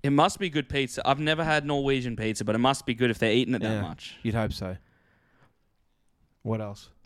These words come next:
Speaker 1: The most kebabs.
Speaker 2: Yeah.
Speaker 1: The most kebabs is Germany.
Speaker 2: Get fucked.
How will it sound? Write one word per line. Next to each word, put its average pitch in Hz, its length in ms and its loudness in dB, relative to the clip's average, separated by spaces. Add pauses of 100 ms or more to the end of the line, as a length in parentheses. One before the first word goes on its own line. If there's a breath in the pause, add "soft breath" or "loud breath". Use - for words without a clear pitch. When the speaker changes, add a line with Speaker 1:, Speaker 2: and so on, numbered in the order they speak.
(720)
Speaker 1:
The 151 80 2
most 156 260 4
kebabs. 131 380 2
Speaker 2:
Yeah. 90 260 -6 (1400)
Speaker 1:
The 135 60 -4
most 151 260 2
kebabs 139 580 0 (640)
is 139 240 -2
Germany. 143 720 2
Speaker 2:
Get 127 240 0
fucked. - 720 0